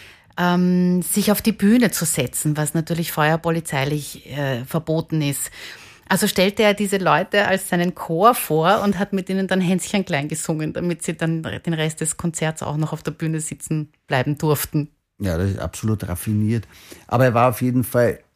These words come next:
Speaker 2: nicht sonderlich aufs Geld versessen, muss man dazu sagen, weil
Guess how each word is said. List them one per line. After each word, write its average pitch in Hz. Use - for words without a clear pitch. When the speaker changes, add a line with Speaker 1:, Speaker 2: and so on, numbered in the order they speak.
Speaker 2:
nicht 139
sonderlich 135
aufs -
Geld 120
versessen, 110
muss 127
man 135
dazu 135
sagen, 131
weil 101